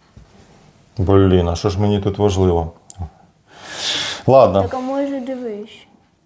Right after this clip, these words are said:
Speaker 2: Тебе ж якась така освіхи
Speaker 1: Це
Speaker 2: заряді-
Speaker 1: тільки в наступний хід.
Speaker 2: Чому?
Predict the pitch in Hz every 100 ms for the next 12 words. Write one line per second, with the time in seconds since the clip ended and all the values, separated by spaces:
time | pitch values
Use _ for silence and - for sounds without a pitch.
0 | _ - 240 254 262 254 247 240 247 254
1 | 254 233 233 - - - 247 262 294 302
2 | 359 320 302 165 285 143 151 151 135 113
3 | 101 110 - - _ - 233 214 190